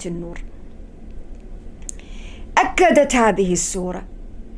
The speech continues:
أن من أعظم وسائل النور المعنوي في قلب الإنسان المؤمن أن يحرص أشد الحرص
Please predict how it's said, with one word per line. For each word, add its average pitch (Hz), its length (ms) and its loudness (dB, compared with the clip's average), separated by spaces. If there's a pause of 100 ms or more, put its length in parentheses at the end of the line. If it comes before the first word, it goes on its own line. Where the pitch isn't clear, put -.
(500)
أن 294 300 8
من 262 160 4
أعظم 269 600 4
وسائل 254 680 6
النور 254 560 6
المعنوي 240 680 4
في 233 180 0
قلب 254 360 2
الإنسان 254 680 4
المؤمن 302 680 6 (840)
أن 269 180 10
يحرص 254 560 6
أشد 233 560 2
الحرص 233 640 4